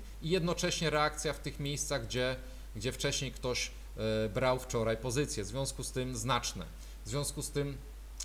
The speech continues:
mówiąc krótko, cel minimalny, a zarazem optymalny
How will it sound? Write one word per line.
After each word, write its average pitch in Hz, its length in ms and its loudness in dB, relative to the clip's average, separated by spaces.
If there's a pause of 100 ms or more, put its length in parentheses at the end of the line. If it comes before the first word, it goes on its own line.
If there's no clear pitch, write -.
(140)
mówiąc 127 320 0
krótko, 123 500 0 (220)
cel 165 360 4
minimalny, 156 760 4 (440)
a 143 100 2
zarazem 143 460 4
optymalny 139 840 0